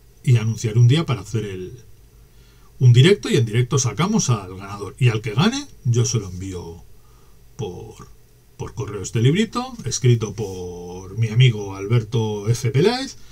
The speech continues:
y por Igna L. Vacas, que son,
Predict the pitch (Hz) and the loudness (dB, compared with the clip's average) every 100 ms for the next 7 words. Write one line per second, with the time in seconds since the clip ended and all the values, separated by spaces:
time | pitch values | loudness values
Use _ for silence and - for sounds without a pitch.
0 | - - - 131 117 104 107 123 107 95 | -20 -20 -2 0 0 -4 -4 -4 -6 -8
1 | 95 107 92 87 82 - - - - - | -10 -10 -10 -12 -14 -16 -18 -20 -18 -10
2 | 107 - 123 127 | -2 4 6 6